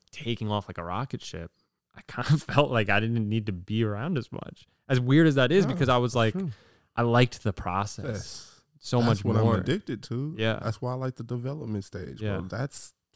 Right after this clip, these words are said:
Speaker 2: fun to me.
Speaker 1: Yeah.
Speaker 2: Once it's outta here, it's like
Speaker 1: <laughs> And that sounds crazy 'cause, you know, we all, we all want it to
Speaker 2: But
Speaker 1: be,
Speaker 2: it's,
Speaker 1: but
Speaker 2: but it's like,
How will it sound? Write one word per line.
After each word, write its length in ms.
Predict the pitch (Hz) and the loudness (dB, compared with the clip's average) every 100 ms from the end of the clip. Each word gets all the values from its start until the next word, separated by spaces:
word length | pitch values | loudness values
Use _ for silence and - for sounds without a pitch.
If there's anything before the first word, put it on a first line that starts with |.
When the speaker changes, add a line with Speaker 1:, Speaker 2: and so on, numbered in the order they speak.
| _ | _
Speaker 2:
fun 440 | 101 156 123 85 - | -6 -2 -2 -4 -12
to 100 | 82 | -12
me. 360 | 80 151 107 104 | -6 -4 -4 -2
Speaker 1:
Yeah. 280 | 98 87 90 _ _ _ _ _ _ | 0 0 -4 _ _ _ _ _ _
Speaker 2:
Once 280 | - 139 160 | -8 -8 -6
it's 180 | 156 - | -8 -8
outta 280 | - 156 147 | -10 -8 -6
here, 260 | 147 151 143 | -6 -6 -4
it's 20 | |
like 1040 | 120 110 - 139 135 104 - - 170 185 147 | 0 0 0 0 0 0 0 -2 0 0 0
Speaker 1:
<laughs> 180 | 127 110 | -8 -4
And 80 | 131 | 0
that 80 | 135 | 2
sounds 240 | 156 147 | 4 4
crazy 420 | - 101 95 85 82 | 4 0 0 -4 -8
'cause, 200 | 101 92 | -4 -2
you 100 | 95 | 0
know, 140 | 87 | -2
we 120 | 90 | -2
all, 220 | 101 101 92 | -2 -2 -2
we 100 | 110 | -2
all 160 | 104 90 | 0 -2
want 220 | 87 90 | -8 -12
it 100 | - | -14
to 80 | - | -10
Speaker 2:
But 160 | 330 | -6
Speaker 1:
be, 60 | 330 | -6
Speaker 2:
it's, 80 | - | -6
Speaker 1:
but 260 | 104 - | -8 -6
Speaker 2:
but 140 | 214 247 | -6 -6
it's 180 | 240 | -8
like, 400 | 302 262 240 - | -8 -8 -8 -12